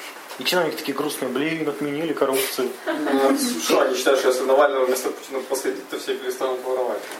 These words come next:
Speaker 1: А, кстати, само, само, само явление Навальный говорит об отчуждении. Ну, это мы по-, по-, чуть попозже.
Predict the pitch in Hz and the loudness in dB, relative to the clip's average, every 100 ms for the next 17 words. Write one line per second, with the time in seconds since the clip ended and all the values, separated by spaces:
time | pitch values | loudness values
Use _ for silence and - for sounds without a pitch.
0 | - 110 - 151 - - 156 147 120 - | -8 -4 0 0 0 2 4 4 2 2
1 | 143 131 113 104 - 131 151 139 - - | 2 0 0 -6 -2 0 2 2 0 -8
2 | - - - - - - - 120 117 139 | -8 -8 -10 -12 -14 -14 -14 -10 -4 0
3 | 165 131 127 139 190 147 127 139 - 123 | 0 2 2 2 2 0 0 0 0 -2
4 | - 120 120 139 123 107 - 123 123 120 | -4 -4 -2 -2 -2 -6 -2 -2 -2 -4
5 | 113 98 - 107 - 101 - - 110 113 | -4 -6 -10 -10 -8 -6 -6 -4 -2 0